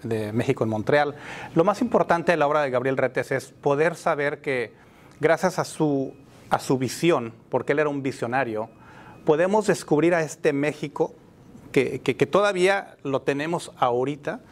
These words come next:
en estos momentos, porque él acaba de fallecer, acaba de perder la vida, entonces su obra todavía está vigente, muchos de nosotros no la hemos visto,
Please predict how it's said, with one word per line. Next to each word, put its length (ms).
en 160
estos 200
momentos, 540
porque 460
él 160
acaba 260
de 80
fallecer, 380
acaba 200
de 80
perder 240
la 120
vida, 340
entonces 380
su 440
obra 440
todavía 500
está 260
vigente, 540
muchos 300
de 60
nosotros 360
no 140
la 160
hemos 240
visto, 340